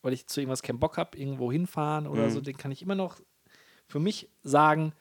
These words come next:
Speaker 1: vielleicht steckt eine Podcast-Geschichte drin.
Speaker 2: Ja.
Speaker 1: Vielleicht kann ich
Speaker 2: Ja.
Speaker 1: uns damit unterhalten.
Speaker 2: Ja. Hast du denn noch eine schöne Geschichte für uns?
Speaker 1: Äh, eine kurze Geschichte hätte ich noch.
Speaker 2: Eine kurze? Ja, ja.
Speaker 1: Und zwar e-, eigentlich eine Frage.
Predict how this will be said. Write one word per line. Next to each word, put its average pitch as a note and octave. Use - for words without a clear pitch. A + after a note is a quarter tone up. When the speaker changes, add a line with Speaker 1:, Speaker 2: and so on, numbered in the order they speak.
Speaker 1:
vielleicht -
steckt -
eine F3+
Podcast-Geschichte -
drin. B2
Speaker 2:
Ja. B3+
Speaker 1:
Vielleicht A3+
kann F#3+
ich -
Speaker 2:
Ja. A2+
Speaker 1:
uns E3
damit B2+
unterhalten. G2+
Speaker 2:
Ja. E3+
Hast -
du -
denn C4+
noch A2
eine G2
schöne G2
Geschichte F#2+
für G2
uns? -
Speaker 1:
Äh, B2
eine A#2
kurze B3
Geschichte B2
hätte A#2
ich A2
noch. C3
Speaker 2:
Eine D3
kurze? -
Ja, -
ja. -
Speaker 1:
Und C3
zwar -
e-, D#3
eigentlich F#3
eine E3+
Frage. C3